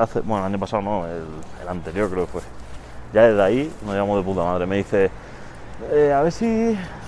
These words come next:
podemos tomar algo los músicos en algún lado y tal". Dice, "Es que llamo". Dice,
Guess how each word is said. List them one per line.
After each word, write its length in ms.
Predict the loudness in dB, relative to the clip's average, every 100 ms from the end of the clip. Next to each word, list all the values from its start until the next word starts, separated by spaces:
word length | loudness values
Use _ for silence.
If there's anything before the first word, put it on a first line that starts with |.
| -8 -2
podemos 300 | 2 2 4
tomar 240 | 4 6
algo 200 | 6 6
los 120 | 4
músicos 360 | 4 2 2 0
en 60 | 2
algún 300 | 4 6 8
lado 320 | 8 8 4
y 40 |
tal". 420 | 0 0 2 4 2
Dice, 160 | 0
"Es 60 | 2
que 60 | 4
llamo". 220 | 4 2 -2 -8 -10 -10 -12 -10 -10 -8 -2
Dice, 480 | 2 6 8 8